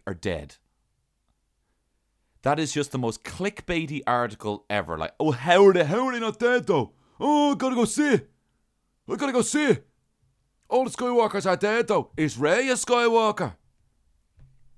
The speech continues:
And this is what fucking pisses me off. I'm not, I don't, I, I'm a mixed emotions about, about, um,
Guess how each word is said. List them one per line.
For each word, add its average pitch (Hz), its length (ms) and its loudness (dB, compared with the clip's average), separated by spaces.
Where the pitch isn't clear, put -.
And 170 100 -6
this 226 80 -2
is 190 60 -8
what 190 140 -2
fucking 160 300 -6
pisses 147 240 -4
me 123 120 -2
off. 113 200 0
I'm 156 120 -4
not, 190 180 -4
I 170 40 0
don't, 175 200 -6
I, 165 80 -4
I'm 151 300 -6
a 147 60 -8
mixed 170 300 -8
emotions 139 420 -8
about, 92 400 -4
about, 90 500 -6
um, 82 560 -6